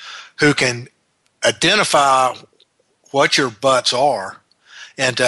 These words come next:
help you achieve whatever it is that you want in your life. Now, you have to understand that there are two kinds of teachers in this world. And they're, the first kind is the teachers that teach us how to be. And the second kind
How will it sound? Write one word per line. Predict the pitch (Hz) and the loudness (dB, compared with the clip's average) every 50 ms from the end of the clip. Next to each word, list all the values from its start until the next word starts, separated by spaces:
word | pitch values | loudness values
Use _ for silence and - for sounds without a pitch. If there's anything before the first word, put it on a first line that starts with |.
| 123 120 | 2 2
help | 120 - - 175 180 185 175 - - | 2 2 2 2 2 2 0 0 0
you | 170 156 151 151 147 139 | 0 2 2 2 2 0
achieve | 131 - - - - 156 151 147 139 131 110 | 0 0 0 0 2 2 2 2 0 -2 -2
whatever | 131 135 131 131 131 131 117 120 | -2 0 2 2 2 2 0 -2
it | 117 120 | -4 -4
is | 123 120 113 - | -4 -2 -2 -2
that | 120 104 - - | -2 -2 -6 -8
you | 117 110 | -8 -8
want | 107 120 120 117 123 120 | -10 -6 -4 -4 -4 -4
in | 110 110 | -4 -8
your | 107 110 117 110 | -8 -8 -6 -2
life. | 113 113 110 - - - - - - _ _ _ _ _ _ _ _ _ - - - - - - - - - | -2 0 0 -2 -4 -6 -10 -14 -18 _ _ _ _ _ _ _ _ _ -18 -16 -16 -14 -14 -14 -14 -10 -4
Now, | 139 143 151 | 0 2 4
you | 143 139 | 4 4
have | 143 170 226 247 - - | 4 4 2 2 2 2
to | 208 | 2
understand | 175 170 160 147 131 - - - 156 151 151 147 139 | 2 2 2 2 0 0 0 0 0 0 0 0 -2
that | 131 120 - | -4 -6 -8
there | 127 | -10
are | 123 | -10
two | - - - 208 196 | -6 -2 -2 -2 0
kinds | - 175 160 143 139 135 - 120 | 2 0 2 2 0 -2 -4 -6
of | 107 | -8
teachers | - - 147 143 - - 117 104 - | -4 -4 -4 -2 -2 -6 -4 -4 -4
in | 113 104 101 | -4 -6 -10
this | 104 95 - - | -6 -6 -6 -6
world. | 107 104 98 95 95 98 110 - _ _ _ _ _ _ _ _ _ - - - - - - - - | -6 -8 -12 -12 -12 -12 -16 -18 _ _ _ _ _ _ _ _ _ -20 -20 -20 -20 -20 -18 -10 -4
And | 131 131 131 131 131 127 | -2 0 0 0 0 -2
they're, | - - 147 143 139 139 139 139 139 131 - _ - _ _ - | -2 0 2 2 4 4 4 2 0 -2 -8 _ -20 _ _ -8
the | - 123 | -6 -2
first | - - 220 240 214 - | 2 4 4 4 4 2
kind | - 170 156 147 147 139 | 2 2 2 2 0 0
is | 127 - | -2 -4
the | 139 123 | -6 -6
teachers | - - 160 175 180 - 165 156 135 120 - - | -4 -2 0 0 0 0 -2 -2 -4 -4 -4 -4
that | 139 123 117 - | -4 -4 -4 -4
teach | - 170 175 165 - | -2 0 0 0 0
us | 143 120 - | -2 -2 -2
how | - - 139 135 135 | -2 0 0 0 0
to | 120 | 0
be. | 107 - - 131 131 123 107 - - - - _ _ _ _ _ _ _ _ _ _ _ _ _ - - - - - - | -4 -4 -2 -2 -2 -2 -4 -8 -14 -18 -20 _ _ _ _ _ _ _ _ _ _ _ _ _ -20 -20 -20 -20 -20 -12
And | - 127 123 123 | -8 -6 -6 -4
the | 123 123 | -2 0
second | - - - - 185 196 190 - 170 139 - | 0 2 2 2 2 2 0 0 -4 -4 -4
kind | - 143 135 131 127 127 123 123 120 117 | -4 -2 0 0 2 0 0 -2 -6 -10